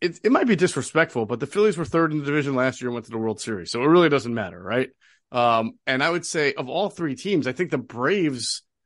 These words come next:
were the most stagnant in the offseason. I, I can't, uh, remind me, did they make a big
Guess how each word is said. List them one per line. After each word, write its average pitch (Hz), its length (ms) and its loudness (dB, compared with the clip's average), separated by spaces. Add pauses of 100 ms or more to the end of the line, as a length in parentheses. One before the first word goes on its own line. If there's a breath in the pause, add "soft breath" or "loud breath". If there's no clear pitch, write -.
(120)
were 135 100 0
the 135 140 2
most 147 480 2 (260)
stagnant 147 680 0
in 143 100 -4
the 131 80 0
offseason. 113 560 -6
I, 151 220 -2
I 151 60 -2
can't, 151 440 -8
uh, - 120 -14 (440)
remind 165 340 0
me, 117 80 -2
did 110 140 -10
they 156 100 -2
make 156 240 -2
a 151 60 -2
big 151 500 -4